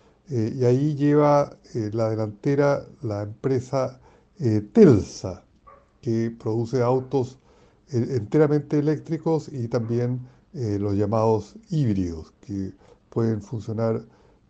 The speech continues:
tanto con electricidad como con combustibles fósiles. El gobierno de, norteamericano ha gastado, eh, recursos, eh, bastante importantes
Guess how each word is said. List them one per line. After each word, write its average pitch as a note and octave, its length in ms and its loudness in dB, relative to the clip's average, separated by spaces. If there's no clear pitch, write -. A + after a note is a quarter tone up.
tanto A2 340 -4
con G#2 260 -4
electricidad C3 840 -4
como B2 380 -4
con A2+ 480 -6
combustibles G#2 840 -4
fósiles. - 800 -2
El C3+ 160 -2
gobierno E3 840 0
de, A#2+ 880 -4
norteamericano C3+ 920 -2
ha C#3+ 120 -2
gastado, D3+ 760 0
eh, A2 300 -4
recursos, B2 680 -6
eh, A#2 120 -6
bastante D3 460 -4
importantes C#3+ 960 -2